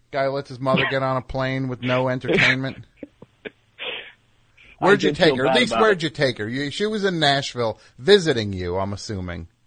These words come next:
Speaker 2: Yes.
Speaker 1: And where did you take her? Where, what, what, what
Speaker 2: Uh, we
Speaker 1: sites did you see?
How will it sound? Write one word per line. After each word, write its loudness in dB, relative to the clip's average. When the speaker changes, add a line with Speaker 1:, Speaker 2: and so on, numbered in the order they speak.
Speaker 2:
Yes. 0
Speaker 1:
And -4
where 4
did 0
you -4
take -6
her? -16
Where, 0
what, 0
what, -2
what 2
Speaker 2:
Uh, 2
we 0
Speaker 1:
sites -2
did -12
you -12
see? -16